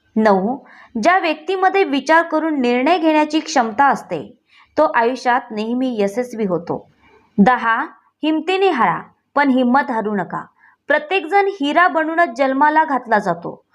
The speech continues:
पण चमकतो तोच जो घणाचे घाव सोसण्याची हिम्मत ठेवतो. अकरा, खेळ शिकायचा असेल तर बुद्धिबळाचा शिका, कारण त्यात एक चांगला नियम आहे, आपला माणूस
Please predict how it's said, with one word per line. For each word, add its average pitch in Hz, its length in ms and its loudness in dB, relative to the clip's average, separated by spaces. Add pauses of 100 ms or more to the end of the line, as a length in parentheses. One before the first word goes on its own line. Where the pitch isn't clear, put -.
(200)
पण 285 160 2
चमकतो 269 540 0 (100)
तोच 262 320 2 (280)
जो 262 180 2
घणाचे 277 520 0
घाव 269 260 -2
सोसण्याची 262 600 -4
हिम्मत 247 500 -2
ठेवतो. 170 320 -4 (560)
अकरा, 269 440 2 (440)
खेळ 381 240 2
शिकायचा 330 580 0
असेल 277 400 0
तर 277 200 2
बुद्धिबळाचा 269 800 2
शिका, 170 320 -10 (480)
कारण 285 280 2
त्यात 285 380 0
एक 262 260 -2
चांगला 254 340 2
नियम 247 320 -2
आहे, 165 240 -2 (520)
आपला 320 300 2
माणूस 339 360 -2